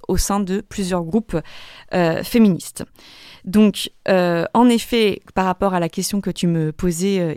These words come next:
Idriss, en effet, ici, on voit qu'il y a une référence à, à l'histoire des luttes, euh, féministes, puis dans les références qui m'ont nourrie, en tout cas les, les références au-,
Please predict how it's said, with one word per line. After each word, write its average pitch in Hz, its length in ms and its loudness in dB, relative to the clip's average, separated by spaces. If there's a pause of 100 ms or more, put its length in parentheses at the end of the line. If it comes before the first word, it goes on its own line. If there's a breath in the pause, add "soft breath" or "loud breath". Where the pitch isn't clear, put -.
Idriss, 175 480 -2 (540 loud breath)
en 214 120 4
effet, 226 400 2
ici, 214 440 0
on 175 240 0
voit 202 180 0
qu'il 202 180 -6
y 170 40 0
a - 20 0
une 170 60 0
référence 196 520 -2
à, 175 60 -6
à 156 320 -6
l'histoire 190 400 -2
des 170 140 -4
luttes, 196 320 -4
euh, 151 340 -8
féministes, 180 560 -2
puis - 100 -16
dans 160 140 -4
les 160 140 -4
références 180 640 -6
qui - 140 -8
m'ont 160 100 -2
nourrie, 208 380 2 (440 loud breath)
en 180 60 -20
tout 180 100 -10
cas 196 200 0
les, 170 200 -2
les 170 120 -4
références 180 360 -2
au-, 175 140 -2